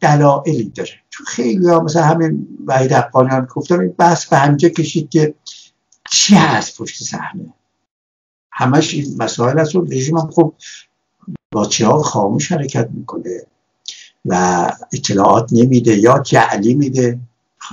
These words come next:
تحریف که ذهن‌ها رو آشفته کنه و از مسائل اصلی بندازه کنار ذهن‌ها. این خب کاری است که رژیم می‌کنه، این مهندسی اطلاعات اخبار. به همین دلیل اطلاعات نمیده. خیلی‌ها در این به اصطلاح آشفته بازار تحلیلایی می‌کنن، ولی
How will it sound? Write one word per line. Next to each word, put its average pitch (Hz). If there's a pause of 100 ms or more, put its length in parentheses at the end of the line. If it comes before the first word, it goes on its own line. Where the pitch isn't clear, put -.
تحریف 98
که 113
ذهن‌ها 104
رو 120
آشفته 113
کنه 98 (480)
و -
از 98
مسائل 101
اصلی -
بندازه 123
کنار 117
ذهن‌ها. 117
این 185
خب 180
کاری 170
است 160
که 165
رژیم 151
می‌کنه، 143
این 120 (220)
مهندسی 110
اطلاعات 104
اخبار. - (800)
به 156
همین 233
دلیل 233
اطلاعات 180
نمیده. 190
خیلی‌ها 202
در 160
این 196
به 165
اصطلاح 143
آشفته 135
بازار 147
تحلیلایی 151
می‌کنن، 117
ولی -